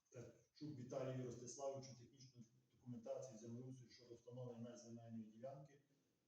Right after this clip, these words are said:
в натурі площею нуль шістнадцять дванадцять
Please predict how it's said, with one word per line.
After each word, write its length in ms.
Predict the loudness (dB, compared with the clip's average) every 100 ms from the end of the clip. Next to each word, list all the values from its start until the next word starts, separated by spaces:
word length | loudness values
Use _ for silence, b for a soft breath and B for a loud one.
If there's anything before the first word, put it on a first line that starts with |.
| _ _ -8
в 60 |
натурі 520 | -6 0 2 2 0 -6 _ _ _ _ _ _ _ _ _ _ -20 0
площею 480 | 6 6 6 2 2
нуль 120 | 2
шістнадцять 520 | 2 0 -2 -4 -6
дванадцять 580 | -4 -4 -4 -8 -16